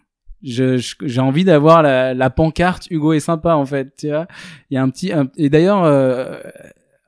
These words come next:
en parlant de, de, de raconter, c'est aussi, euh, j'ai eu l'occasion de faire du stand-up et, euh,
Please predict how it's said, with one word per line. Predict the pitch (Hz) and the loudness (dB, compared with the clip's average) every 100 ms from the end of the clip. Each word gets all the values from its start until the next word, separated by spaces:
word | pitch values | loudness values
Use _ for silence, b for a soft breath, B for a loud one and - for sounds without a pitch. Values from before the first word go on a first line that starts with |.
| _ _ | _ _
en | - | -6
parlant | 131 139 139 | 0 2 2
de, | 131 123 | 2 0
de, | 123 | -2
de | 117 | -4
raconter, | 123 113 127 139 139 202 120 | -6 -6 -6 -6 -4 -4 -6
c'est | - - - - | -12 -14 -12 -8
aussi, | 120 117 - 147 147 | -8 -8 -8 -4 -2
euh, | 120 107 107 | -2 -4 -6
j'ai | 117 | -6
eu | |
l'occasion | 117 120 120 131 | -6 -4 -4 -4
de | |
faire | - 113 | -4 -6
du | 110 | -6
stand-up | - 135 131 180 - _ _ _ _ | -4 -2 -2 -4 -6 _ _ _ _
et, | 127 123 120 117 | -4 -2 -2 -2
euh, | 113 113 110 110 110 107 110 | -4 -4 -4 -4 -6 -8 -12